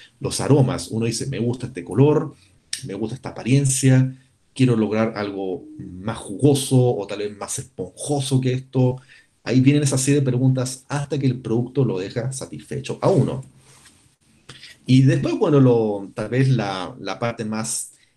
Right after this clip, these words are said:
ejemplificadora de la cocina, la gastronomía, probar. Probar con buen ánimo, o sea, tal vez posiblemente con las ganas que tiene esta alumna aquí probando con todo ánimo su torta, que quedó bastante buena, como nos damos cuenta,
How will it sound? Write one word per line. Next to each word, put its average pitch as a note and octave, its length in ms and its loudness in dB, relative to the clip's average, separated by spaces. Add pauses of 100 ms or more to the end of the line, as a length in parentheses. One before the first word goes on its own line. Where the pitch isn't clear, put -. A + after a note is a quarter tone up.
ejemplificadora B2+ 880 0
de F#2+ 120 -6
la F2+ 120 -8
cocina, C3 400 0
la G2 80 -8
gastronomía, D#3 760 -10
probar. E2 480 -8 (400)
Probar D3+ 340 2
con D3+ 180 2
buen A2+ 180 -2
ánimo, F#2 420 -4
o D#2+ 40 -12
sea, D#2+ 560 -12 (460)
tal F#2+ 140 -8
vez A#2+ 100 0
posiblemente B2 580 0
con F#2+ 140 -2
las E2+ 140 -8
ganas A#2 260 -4
que G2 100 -10
tiene G2+ 220 -6
esta E2+ 460 -8
alumna A2 460 2
aquí G2 300 -10
probando G2 480 -10
con E2+ 360 -16 (100)
todo B2+ 320 6
ánimo A2 640 2
su - 200 -10
torta, C3 400 2
que F#2+ 140 -8
quedó G2+ 160 -2
bastante G#2 500 -6
buena, G2 380 0
como - 220 -18
nos - 80 -20
damos - 240 -16
cuenta, C3+ 560 -2